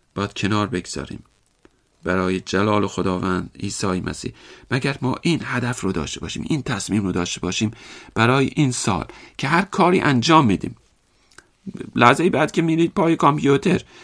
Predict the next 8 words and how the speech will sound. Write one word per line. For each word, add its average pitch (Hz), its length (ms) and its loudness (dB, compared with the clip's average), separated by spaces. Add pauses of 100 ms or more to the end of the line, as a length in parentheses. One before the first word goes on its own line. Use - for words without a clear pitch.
(140)
از - 160 2
خودتون 165 300 6
بپرسید: 147 420 -4
«آیا 156 240 2
این 165 180 0
برای 139 280 4
جلال 147 440 6
خداونده؟ 127 640 2